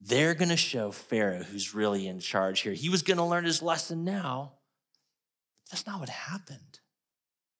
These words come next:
Instead, Pharaoh's <laughs> magicians recreate the same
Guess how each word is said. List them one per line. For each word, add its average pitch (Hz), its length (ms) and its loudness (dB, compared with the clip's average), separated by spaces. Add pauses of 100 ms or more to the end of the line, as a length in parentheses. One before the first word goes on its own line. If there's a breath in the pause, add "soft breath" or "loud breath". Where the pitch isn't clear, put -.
(420)
Instead, 202 420 4
Pharaoh's 196 500 2
<laughs> - 0 -
magicians 156 760 0
recreate 190 720 0
the 170 80 0
same 147 460 -4